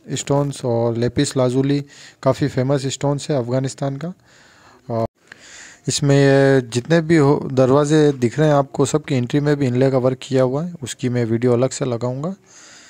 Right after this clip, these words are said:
ये आप देख सकते हैं, इसमें mother of pearl, सीशेल,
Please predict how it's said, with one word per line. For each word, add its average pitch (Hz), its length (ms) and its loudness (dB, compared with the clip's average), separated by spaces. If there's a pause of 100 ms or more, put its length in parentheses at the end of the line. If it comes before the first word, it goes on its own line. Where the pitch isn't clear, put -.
(380)
ये 117 440 2
आप 113 140 0
देख 117 240 -2
सकते 123 280 -6
हैं, 123 60 0
इसमें 123 560 0 (120)
mother 120 220 2
of 131 160 2 (100)
pearl, 127 200 4
सीशेल, 127 640 2